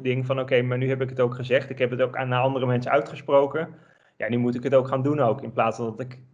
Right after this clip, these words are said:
die einddatum maar elke keer ga opschuiven."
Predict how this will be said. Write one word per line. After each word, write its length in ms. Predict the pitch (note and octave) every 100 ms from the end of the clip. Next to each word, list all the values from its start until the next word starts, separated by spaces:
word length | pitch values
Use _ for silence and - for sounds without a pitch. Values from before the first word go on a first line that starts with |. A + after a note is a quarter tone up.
| _
die 480 | B2 A2+ A2+ A2+ A#2+
einddatum 1080 | A#2 C3+ C3 C3+ - A#2 A2 A2+ B2 B2+ B2+
maar 140 | B2
elke 180 | A#2 B2
keer 180 | B2+ B2
ga 240 | B2 A#2+
opschuiven." 540 | C3+ - A#2+ G#2 -